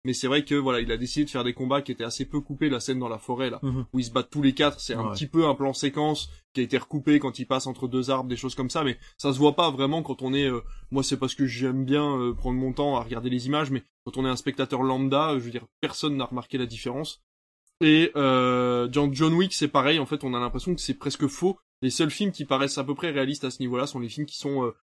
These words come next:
Speaker 1: plutôt, euh, soit japonais, soit, euh, indonésiens. Euh, tous ces films de, d'Asie du Sud-Est, en fait, euh, d'action comme The Raid ou The Raid deux, où là les combats sont très bien chorégraphiés,
Speaker 2: Mhm.
Speaker 1: parce qu'il n'y a pas, euh, il y a peut-être moins peur au niveau des assurances. Je sais pas comment ça se passe,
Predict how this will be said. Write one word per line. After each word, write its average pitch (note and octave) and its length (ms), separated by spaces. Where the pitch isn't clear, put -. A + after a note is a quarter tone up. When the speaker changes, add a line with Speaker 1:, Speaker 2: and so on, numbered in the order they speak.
Speaker 1:
plutôt, D3 300
euh, B2+ 120
soit D3 300
japonais, C#3 540
soit, C#3 540
euh, B2+ 180
indonésiens. C#3 720
Euh, B2+ 160
tous D3+ 160
ces F3 140
films D#3 340
de, C3 160
d'Asie C#3 300
du D#3+ 100
Sud-Est, D3 360
en C3 60
fait, D3 260
euh, B2+ 320
d'action C#3 440
comme C#3 140
The B2 100
Raid C#3 260
ou A#2 100
The A#2 80
Raid C3 240
deux, D3 220
où C3+ 60
là C#3+ 100
les C#3 100
combats C#3+ 200
sont C3 160
très - 240
bien D3 220
chorégraphiés, A#2+ 600
Speaker 2:
Mhm. - 40
Speaker 1:
parce B2+ 160
qu'il D#3+ 240
n'y C3 80
a A#2+ 80
pas, D3+ 420
euh, A#2+ 380
il B2 80
y - 20
a B2 40
peut-être C#3 280
moins C#3+ 300
peur C3+ 320
au B2+ 40
niveau B2 200
des B2 160
assurances. B2+ 260
Je A#2 60
sais C3 80
pas F#3 80
comment E3 160
ça C#3 100
se B2 80
passe, D3+ 300